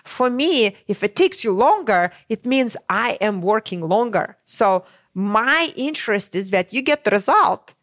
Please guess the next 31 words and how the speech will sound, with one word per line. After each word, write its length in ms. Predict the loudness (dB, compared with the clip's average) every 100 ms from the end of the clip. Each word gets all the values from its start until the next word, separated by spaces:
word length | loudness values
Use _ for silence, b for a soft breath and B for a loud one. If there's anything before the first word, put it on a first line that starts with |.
| -4
as 140 | -4
quickly 560 | -4 -6 0 0 0 0
as 320 | 0 0 -2
you 80 | -10
can 380 | -4 -2 -2 0
and 240 | -2 0
you're 160 | 0 0
ready 400 | 2 2 2 -2
for 320 | -6 -6 -6
it. 200 | -8 -16 b b b b -6
Now, 540 | 0 2 2 0 -2 b b
but 160 | -10 -10
think 340 | -4 -4 0
about 640 | 0 4 4 4 2 -2 _ _ _ _
wh-, 380 | -10 -2 -2 -2
who 340 | -6 0 0 0
isn't 400 | -2 0 0 0
interested 520 | -6 -6 -8 -6 -4
in 160 | -4 -6
that. 360 | -10 -8 -14 -16 _ _ _ _
Speaking 480 | -14 -4 -4 -2 0
about 300 | 2 2 0
online 400 | -2 -2 -2 0
dating, 380 | -2 0 -6 -10 _ _ _ _ _ 0
all 220 | 0 2
the 80 | 0
companies 760 | 0 -2 -4 -8 -8 -12 -16 _ _
that 460 | -2 2 2 -2
create, 680 | -8 -6 0 2 0 -4 -14
develop 580 | -6 0 2 2 0 -4
those 240 | -4 -4